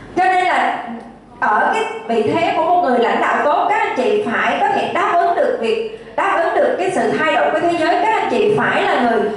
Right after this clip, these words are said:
di thay đổi, di chuyển. Các anh chị phải học được nhiều để mà, à, theo được cái sự phát triển này.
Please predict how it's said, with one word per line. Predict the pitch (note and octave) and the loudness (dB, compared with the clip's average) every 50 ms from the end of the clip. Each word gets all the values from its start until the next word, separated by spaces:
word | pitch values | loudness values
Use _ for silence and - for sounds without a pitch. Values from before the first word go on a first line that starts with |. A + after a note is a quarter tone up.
| - - - - - - - - - | -8 -10 -12 -14 -18 -18 -18 -6 -2
di | D4+ G4 G4 F#4+ G4 G4 F#4+ | 2 2 4 4 4 2 0
thay | E4+ F4 F4+ F4+ | 0 0 2 2
đổi, | - - - - - | 2 2 2 2 2
di | E4+ F4 E4+ E4+ F4 | 2 2 0 0 0
chuyển. | - G4+ G4+ G#4+ G#4 G4+ | 2 2 2 2 2 2
Các | G4 G4+ | 0 0
anh | G#4 G4+ - - | -2 -2 -2 -2
chị | G#3 G3+ | -2 -2
phải | C4 C#4+ | -2 -2
học | - - C#4+ C4 C4 B3+ B3+ B3 | -2 -2 -2 0 0 0 0 2
được | B3+ B3 B3 B3 | 2 2 2 2
nhiều | B3 A#3+ A#3 A#3 A3+ A3 A3+ A3+ - - - - | 2 2 2 4 2 2 2 0 -2 -4 -6 -2
để | G#3 G#3 G3+ G#3 - - | 0 2 2 2 2 2
mà, | - - - - - - - - - - | 0 0 -2 -2 -4 -6 -10 -12 -8 -4
à, | G#3 G#3+ G#3+ G#3 G#3 G#3 G#3+ G#3+ G#3+ G#3+ | -2 0 0 0 0 -2 -4 -6 -8 -6
theo | - D#4 E4 E4 E4 E4 | -2 0 0 2 2 2
được | C4+ A#3+ G#3+ G#3 G#3+ | 2 2 2 2 2
cái | - - | 0 0
sự | - A3+ G3+ G3 | 0 0 0 0
phát | G3 - - - - | -2 -2 -2 -2 -2
triển | G3 - | -2 0
này. | B3 B3 - - | 0 -2 -4 -4